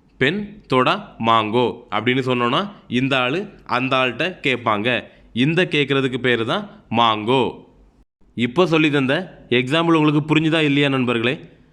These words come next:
புரிஞ்சிருக்கும்னு நினைக்கிறேன். அடுத்ததா பேசு. நாம பேசுறது, பேசுறதுக்கு ஹிந்தியில எப்படி சொல்லணும்னா,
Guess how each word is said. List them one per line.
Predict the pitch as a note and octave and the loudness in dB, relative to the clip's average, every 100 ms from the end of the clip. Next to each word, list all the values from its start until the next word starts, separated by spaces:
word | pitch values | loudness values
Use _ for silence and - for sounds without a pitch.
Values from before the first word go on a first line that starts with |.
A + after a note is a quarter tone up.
| _ _ _ _ | _ _ _ _
புரிஞ்சிருக்கும்னு | C3 C3+ C#3+ D3 | 0 2 2 2
நினைக்கிறேன். | E3 D3+ D3+ C#3+ D3 - - - _ _ _ _ _ _ _ A2+ | 2 2 2 0 -2 -6 -18 -20 _ _ _ _ _ _ _ -6
அடுத்ததா | C#3 C#3+ C3+ E3+ G3+ - _ - | -6 -4 -4 -4 -6 -18 _ -2
பேசு. | E3+ G3+ D3 F#2+ - - _ _ _ - | 2 2 0 -6 -6 -20 _ _ _ -6
நாம | A2+ A#2+ D3 F#3 - - | -2 0 -2 -4 -14 -4
பேசுறது, | C#3+ F#3 - C#3+ G2+ E2+ - - _ - | 0 0 2 0 0 -6 -10 -20 _ -4
பேசுறதுக்கு | C#3+ F3+ F#3 F3 D#3+ | -2 0 2 4 4
ஹிந்தியில | D3 C#3+ C#3 | 2 2 2
எப்படி | C3 B2+ | 2 0
சொல்லணும்னா, | C3 A#2+ A#2+ E3+ | 0 0 0 -2